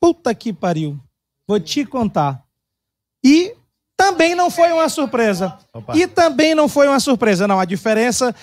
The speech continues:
Speaker 1: se eu fiz a conta correta, a diferença foram de apenas oitenta e quatro votos. Num
Speaker 2: Ó.
Speaker 1: universo de, pff,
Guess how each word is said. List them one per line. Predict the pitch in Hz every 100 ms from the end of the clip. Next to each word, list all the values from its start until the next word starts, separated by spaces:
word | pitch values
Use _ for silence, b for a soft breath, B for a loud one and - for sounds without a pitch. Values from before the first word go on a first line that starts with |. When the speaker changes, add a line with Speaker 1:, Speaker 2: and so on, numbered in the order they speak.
| B
Speaker 1:
se | - -
eu | 269
fiz | 269 262
a | 240
conta | 240 240 226
correta, | 220 226 226
a |
diferença | 202 220 226 214
foram | - 226 220
de | 196
apenas | 220 214 - 240 254 226
oitenta | 202 233 247
e | 233
quatro | 240 233 226
votos. | 160 160 151 - _ _ -
Num | 202 240
Speaker 2:
Ó. | 247
Speaker 1:
universo | 247 226 185 233 - 240
de, | 180 240
pff, | 269 - - -